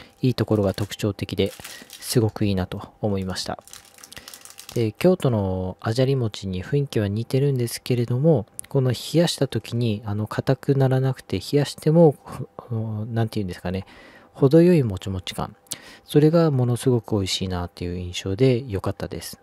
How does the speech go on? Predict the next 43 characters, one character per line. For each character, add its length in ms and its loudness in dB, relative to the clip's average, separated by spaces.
で、 80 6
あ 60 6
と、 300 0
中 260 2
の 160 -4
あ 80 0
ん 80 0
こ 120 -4
に 120 -2
関 240 -2
し 100 -8
て 80 -6
も、 160 2
そ 140 -2
れ 80 2
ほ 160 0
ど 120 4
強 300 0
い 100 2
甘 260 -4
さ 120 -4
と 140 -4
い 80 -4
う 20 -8
よ 140 -2
り 100 -8
も、 220 -2
程 200 8
よ 140 10
い 120 -2
甘 220 -2
さ 420 -2
の 160 -6
具 140 -2
合 80 0
で 180 -4
良 100 -2
か 80 -4
っ 20 -4
た 100 -6
で 100 -10
す 120 -10
ね。 180 -8